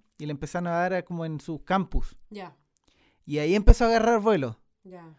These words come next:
Speaker 1: Y ahí de re-, de repente agarró todo el éxito.
Speaker 2: Pero como un elemento kitsch más que, más que
Speaker 1: Claro, pues, la
Speaker 2: sí,
Speaker 1: gente
Speaker 2: no, un
Speaker 1: riéndose de
Speaker 2: éxito.
Speaker 1: ella.
Speaker 2: Claro, riéndose de ella.
Speaker 1: Claro.
Speaker 2: Bueno, y ahí me dijiste tú que esta fue la primera película donde actuó él así, pero después ya se hizo más famosillo por lo mismo, po.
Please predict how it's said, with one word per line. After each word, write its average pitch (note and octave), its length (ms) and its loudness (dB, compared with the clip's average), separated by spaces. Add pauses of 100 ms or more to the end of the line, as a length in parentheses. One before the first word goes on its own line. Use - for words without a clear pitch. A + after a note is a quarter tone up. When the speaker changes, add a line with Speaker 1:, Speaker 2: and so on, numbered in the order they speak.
(320)
Speaker 1:
Y D3 160 -4
ahí F#3+ 260 2
de B3+ 120 4
re-, B3 300 -2
de F3+ 120 -2
repente F#3 500 2
agarró A3+ 280 2
todo G3+ 140 -2
el B3+ 80 -6
éxito. C#3+ 460 -8 (100)
Speaker 2:
Pero G#3 160 -20
como G#3 140 -18
un A3 100 -16
elemento G#3 460 -16
kitsch A#3 260 -20
más A#3 160 -20
que, A#3 560 -20
más G#3+ 180 -20
que A#3 240 -18
Speaker 1:
Claro, G#3 420 2
pues, E3+ 120 0
la E3+ 80 2
Speaker 2:
sí, - 60 -10
Speaker 1:
gente G3 400 2
Speaker 2:
no, E3+ 80 -2
un E3 60 -2
Speaker 1:
riéndose G#3+ 420 -2
de A#3 80 0
Speaker 2:
éxito. D3+ 160 -6
Speaker 1:
ella. - 120 -20
Speaker 2:
Claro, C3+ 480 -20 (280)
riéndose E3+ 440 -20
de E3 80 -20
ella. D#3+ 160 -20 (180)
Speaker 1:
Claro. C#3+ 340 -14 (280)
Speaker 2:
Bueno, B3 180 -16
y A3+ 60 -12
ahí B3+ 220 -14
me C4+ 120 -12
dijiste C4 340 -18
tú C4+ 180 -20
que A#3 380 -18
esta A#3 180 -20
fue A3+ 120 -18
la A3 80 -18
primera A3 300 -16
película A3+ 380 -18
donde G#3+ 160 -18
actuó G#3 360 -20
él A3 160 -18
así, A#3 340 -20
pero F#3+ 160 -20
después F#3 300 -20
ya G3+ 80 -20
se G#3 120 -20
hizo G3+ 160 -20
más G3+ 120 -20
famosillo G3+ 580 -20
por G3 180 -20
lo F#3 80 -18
mismo, G#3+ 280 -18
po. D#3+ 120 -20